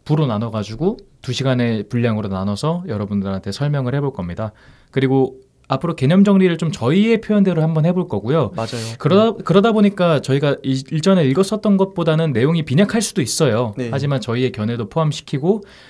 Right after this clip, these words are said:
Speaker 1: 조금 더 자유로운 대화로 시청자분들 입장에서는 아마 조금 흥미는
Speaker 2: 음.
Speaker 1: 높아질 것 같다는 생각이 들어서
Speaker 2: 맞습니다.
Speaker 1: 최선을 다해서 열심히
Speaker 2: 네.
Speaker 1: 해보도록 하겠습니다.
Speaker 2: 네.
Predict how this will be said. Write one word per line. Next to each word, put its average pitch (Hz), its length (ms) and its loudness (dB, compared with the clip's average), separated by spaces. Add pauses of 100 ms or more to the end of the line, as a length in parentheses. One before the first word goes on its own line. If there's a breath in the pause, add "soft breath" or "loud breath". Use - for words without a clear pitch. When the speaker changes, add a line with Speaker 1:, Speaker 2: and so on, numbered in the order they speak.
Speaker 1:
조금 139 220 -2
더 135 80 0
자유로운 160 500 0
대화로 110 540 0
시청자분들 175 720 0
입장에서는 104 520 -4
아마 98 220 -4
조금 135 240 -8
흥미는 190 640 2
Speaker 2:
음. - 20 -6
Speaker 1:
높아질 123 360 -4
것 - 100 -14
같다는 107 240 -4
생각이 127 280 -4
들어서 101 380 -6 (140 loud breath)
Speaker 2:
맞습니다. 107 400 -8
Speaker 1:
최선을 160 380 0
다해서 95 320 -4
열심히 90 320 -6
Speaker 2:
네. 95 40 -10
Speaker 1:
해보도록 107 360 -6
하겠습니다. - 520 -14
Speaker 2:
네. 127 120 -6